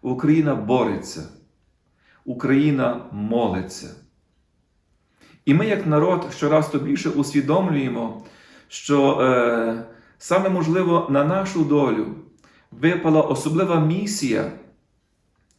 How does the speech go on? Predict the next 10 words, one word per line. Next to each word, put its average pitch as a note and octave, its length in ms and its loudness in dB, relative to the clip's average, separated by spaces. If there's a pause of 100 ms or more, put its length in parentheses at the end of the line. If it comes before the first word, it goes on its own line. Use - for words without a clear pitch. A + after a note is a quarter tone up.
(180)
сьогодні, D3+ 760 0 (140)
в - 40 -20
сучасних D#3 560 -2
обставинах D3 680 -2
людства, D3+ 720 -2 (340)
бути E3 500 0
захисниками C#3 1300 -2
істинного D3+ 680 -4
справедливого B2 840 -4
миру, G#2+ 480 -6